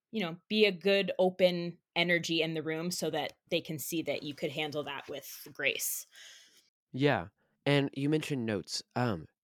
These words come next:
Speaker 2: so while you're not on as a swing, do you get to watch the show and take notes?
Speaker 1: I do. I've been on a lot, <laughs> so I haven't gotten to do that as much, um,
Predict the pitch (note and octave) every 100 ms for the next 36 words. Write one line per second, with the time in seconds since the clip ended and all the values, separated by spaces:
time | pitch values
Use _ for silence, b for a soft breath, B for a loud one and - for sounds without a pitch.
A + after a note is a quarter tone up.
0 | _ - C#3 - G#2+ B2+ B2+ D#3+ C3 B2
1 | - A2 G#2 G2+ G2 G2 F#2 - G#2 F#2
2 | F2 G#2+ A#2 B2+ B2+ C3 A#2+ A2+ A#2 -
3 | B2 - B2 B2 B2 A#2+ A#2+ B2 - -
4 | - B G3+ G3 F#3+ A#3+ F#3+ A#2+ - B
5 | B F#3+ F#3 G#3+ G#3+ - A3+ A#3 A3+ A3+
6 | G3+ F#3 G3+ F#3+ - - C4+ A#3+ B3 C#4
7 | C4+ C#4 A#3+ B3+ C#4 C4+ A3 B3 B3 C4
8 | A#3+ G3+ G3 F#3+ F#3+ - - B B B
9 | B - G3+ F#3+ F3 E3+